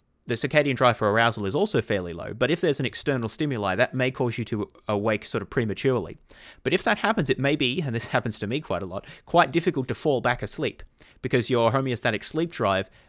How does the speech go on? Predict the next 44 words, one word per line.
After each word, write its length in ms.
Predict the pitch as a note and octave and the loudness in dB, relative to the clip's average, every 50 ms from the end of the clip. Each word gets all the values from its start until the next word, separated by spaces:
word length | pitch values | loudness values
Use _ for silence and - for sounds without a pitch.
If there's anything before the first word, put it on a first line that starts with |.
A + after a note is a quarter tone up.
| _ _ | _ _
is 160 | B2 A#2 G2+ | -2 -2 0
relatively 480 | G#2+ B2+ A#2+ A2+ G#2+ - A2+ G2 G2+ F#2+ | 2 2 4 4 2 0 0 -2 -2 0
low, 300 | G#2 B2 A#2+ F#2 - - - - - - - _ _ _ _ _ | 2 4 4 4 2 -2 -8 -16 -20 -20 -20 _ _ _ _ _
uh, 140 | - G2 F#2 | -6 -6 -4
because 420 | F2 A2 G#2 - A#2 G#2 F#2+ - A2+ | -4 -4 -2 0 0 0 0 0 -4
you've, 160 | G#2 F#2 - | -4 -4 -6
you've 140 | A#2 A2 - | -8 -8 -8
had 340 | - - D3+ D3 C#3 A2 - | -4 -2 0 0 0 0 -2
quite 260 | - - F3 G#3+ B3 | 2 4 6 6 6
a 20 | F3 | 4
lot 160 | C3 A2+ A2 | 2 0 -2
of 80 | G#2+ - | -2 -2
sleep, 220 | - G2+ F#2+ - | -2 -4 -2 -2
but 100 | C#3 - | -2 -2
just 140 | C#3+ - - | -2 -4 -4
not 160 | C#3 - - | -4 -4 -4
quite 260 | - - C3+ C3 B2 | -2 2 4 4 4
enough 300 | A2 G#2 G#2 F#2+ - - | 4 2 -2 -4 -6 -4
yet. 240 | A2+ A2 - - - _ _ _ - | -4 -4 -4 -6 -10 _ _ _ 0
And 140 | B2+ C3 | 0 2
this 100 | C#3 - | 0 0
can 140 | - C#3 A#2 | 0 0 0
be 120 | B2 A#2 A#2 | 0 0 0
a 60 | G#2+ | -2
potential 380 | - A2+ - A#2 G#2+ G#2 G#2+ | -4 -4 -4 -4 -2 -2 0
difficulty, 420 | G#2 F#3+ F#3 - B2 - G2+ G2+ F2+ | 0 2 2 2 0 0 -2 -2 -2
right? 160 | F2+ G2 - | -4 -2 -2
You've 100 | A2 G#2+ | -2 0
woken 280 | C#3 D#3 - - B2+ A#2 | 2 2 2 2 0 -2
up 80 | G#2+ | -2
too 220 | - - A2 A2+ C3 | -2 0 2 4 4
early. 300 | C3 G#2+ F2+ - - - _ _ _ _ _ _ _ _ _ - - - - | 4 2 0 -4 -10 -16 _ _ _ _ _ _ _ _ _ -20 -20 -2 2
But 100 | E3+ F#3 | 2 4
let's 160 | A3 A3+ A3+ | 4 2 2
suppose 300 | - G3+ - G3 F#3 E3 | 2 2 4 4 4 4
that 120 | - D3 - | 2 2 2
doesn't 220 | D3+ C3+ - G#2+ | 2 0 0 0
happen 300 | G#2 G2 F#2+ - A2+ A2 | 0 0 0 0 -2 -2
and 160 | A2+ G#2+ G#2+ | -2 -2 -2
you 160 | G#2 G#2 G2+ G2+ | -2 -4 -4 -4
sort 160 | - A2 G2+ | -2 -2 -2
of 80 | F#2+ | -2
sleep 260 | - - A#2 G#2 G2+ - | -4 -4 -4 -4 -4 -6
through 360 | - - G#2 F#2 F#2 F#2 | -4 -2 0 0 0 0